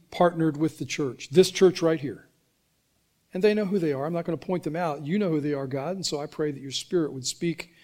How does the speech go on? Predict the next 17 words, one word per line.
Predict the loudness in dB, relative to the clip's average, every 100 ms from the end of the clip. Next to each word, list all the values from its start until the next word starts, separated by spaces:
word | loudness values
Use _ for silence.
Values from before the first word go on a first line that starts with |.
| _ _ _
within | -8 0 0
their | 2 0
heart | -2 -4
right | -6 -8
now | -8 -6 -6
and | -4
say | 0 0
to | -2
them, | -6 -6 -10
"Hey, | -12 -8 -4
it's | -4 -4
time. | -6 -8 -10 -20 _ _ _ _ _ _ _ _ _ _ _ _ _ _ _ _ _ _ _ _
Step | -12 -6 -2
up | -2 -2
to | -8
the |
plate." | -8 -14 -20